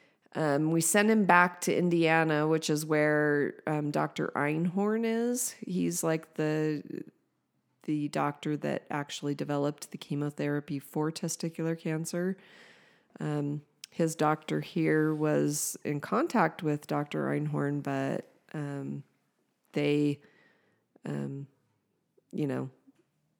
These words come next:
by email and stuff, but, um, probably in hindsight, I would have sent him directly there as opposed to, like, getting treatment here had I known what I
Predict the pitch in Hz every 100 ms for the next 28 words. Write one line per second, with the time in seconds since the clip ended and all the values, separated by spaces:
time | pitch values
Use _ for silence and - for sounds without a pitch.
0 | _ _ _ _ - 107 156 127 - 147
1 | 135 131 143 147 - 123 127 - 127 -
2 | - 139 143 135 139 - _ _ _ _
3 | _ - 214 220 208 202 185 165 165 156
4 | 160 - 160 160 143 147 139 139 143 131
5 | - 131 69 - - - - - - 156
6 | - 156 - - - - - 135 - -
7 | 143 147 - 127 143 135 - 143 143 139
8 | _ _ _ - 143 143 139 139 139 139
9 | 139 135 135 139